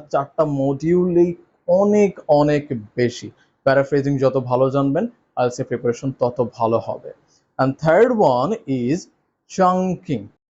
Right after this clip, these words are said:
কোনো বড় একটা সেন্টেন্সকে ছোট করে, চাঙ্ক করে করে কিভাবে পড়তে হয়, সেই দক্ষতা আপনার অর্জন করতে হবে যদি আপনি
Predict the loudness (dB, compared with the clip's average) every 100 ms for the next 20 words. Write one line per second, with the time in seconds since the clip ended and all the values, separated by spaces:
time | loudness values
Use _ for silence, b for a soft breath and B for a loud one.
0 | _ -2 2 2 4 4 4 2 0 -4
1 | -4 -6 -4 -6 -6 -4 -2 -2 _ _
2 | _ -8 0 2 2 2 0 -2 -4 -2
3 | 0 0 0 0 2 2 2 2 0 0
4 | 0 0 -2 0 -2 0 -2 -4 b b
5 | 0 0 2 0 -2 -4 -2 0 0 0
6 | 0 0 -2 -4 -6 -4 -2 0 2 0
7 | -2